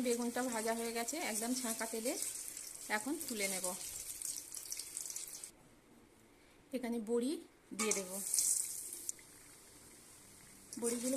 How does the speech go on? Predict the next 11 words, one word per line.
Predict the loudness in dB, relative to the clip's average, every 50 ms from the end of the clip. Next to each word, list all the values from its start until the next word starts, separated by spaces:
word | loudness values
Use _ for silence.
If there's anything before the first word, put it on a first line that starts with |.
| 2 0
ভাজা | 0 2 2 2 4
হয়ে | 4 4 4 2
গেছে, | 0 0 -2 -4 -4 -6 -8 -10 -10 -10 -12 -12 -12 -10 -6 -2 -2 -2 -2 -4 -8 -10 -6
তুলে | -4 -2 0 0 -2
নেব। | -2 -4 -6 -8 -8 -10 -16 -14 -12 -12 -12 -12 -14 -16 -18 -20 -20 -20 -20 -20 -20 -20 -20 -20 -20 -20 -20 -20 -20 -20 -20 -18 -16 -16 -16 -16 -18 -20 -20 -14 -8 -6
দেখো, | -4 0 4 4 4 4
এখানে | 4 6 6 6 6
বড়ি | 6 6 4 4
ভাজা | 2 2 2 2 4
তেলের | 4 4 4 4 2 2
মধ্যে | 0 0 -2